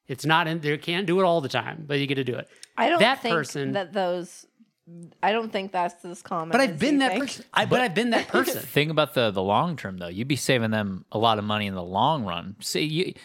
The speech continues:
Speaker 3: you go, you take first class, you splurge a little, and then you get spoiled by first class. Unless you sat in first class your first time, and there's a fucking baby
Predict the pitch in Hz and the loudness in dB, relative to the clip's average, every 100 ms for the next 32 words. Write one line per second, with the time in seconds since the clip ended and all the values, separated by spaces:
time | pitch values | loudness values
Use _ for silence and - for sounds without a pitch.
0 | - 131 135 180 156 139 127 170 - 135 | -6 2 4 6 4 2 4 2 2 0
1 | 117 - 107 98 - 104 - 110 107 107 | 0 2 2 2 -2 -4 -2 0 2 2
2 | 92 98 90 - 107 117 95 - - 95 | 2 0 0 -2 -2 -2 -2 -8 -6 -2
3 | 101 95 - - - - - - 50 - | -2 -4 -8 -14 -14 -16 -14 -10 -12 -12
4 | - - _ _ - 95 87 123 175 98 | -18 -20 _ _ -12 -10 2 4 6 4
5 | 101 - - _ _ _ _ 107 101 127 | 0 -8 -12 _ _ _ _ -8 2 2
6 | 117 107 107 - 120 101 95 104 - 131 | 2 0 -2 0 0 -2 -4 -4 2 2
7 | 113 98 _ - 95 95 110 - 90 - | 2 -2 _ -10 -8 -4 -4 -4 -10 -4
8 | 104 139 170 80 110 110 | 0 0 -2 -6 -8 -12